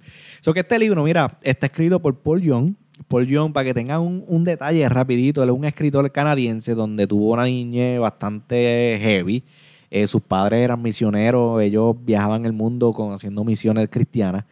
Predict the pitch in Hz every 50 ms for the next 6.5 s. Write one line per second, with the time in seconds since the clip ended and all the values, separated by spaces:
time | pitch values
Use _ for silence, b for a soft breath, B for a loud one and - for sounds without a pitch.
0 | B B B B B B B B - 123 135 131 127 147 147 156 190 185 165 160
1 | 151 143 139 143 165 180 - _ - 180 165 156 139 131 123 - - 135 123 131
2 | 170 233 220 170 127 139 143 139 127 131 131 127 143 139 131 - - _ _ -
3 | - - 147 135 - 147 139 139 139 135 143 - 165 170 170 175 175 - - 151
4 | 135 131 139 170 196 190 165 147 135 135 131 120 120 117 - - 123 120 - 120
5 | 117 117 113 113 - 131 135 139 143 143 143 143 147 143 139 135 123 123 - -
6 | - 147 143 143 135 117 107 104 120 170